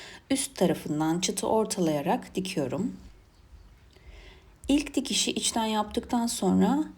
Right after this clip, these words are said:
ikinci dikişi üstten yapacağız. Bu şekilde önce içten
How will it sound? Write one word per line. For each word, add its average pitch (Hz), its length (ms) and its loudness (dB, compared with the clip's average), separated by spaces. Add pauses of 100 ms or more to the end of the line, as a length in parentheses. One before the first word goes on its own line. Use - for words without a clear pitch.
(380)
ikinci 233 420 -2
dikişi 247 540 2 (380)
üstten - 320 0
yapacağız. 190 680 0 (680)
Bu 254 140 0
şekilde 185 720 2 (160)
önce 185 580 2
içten 190 560 2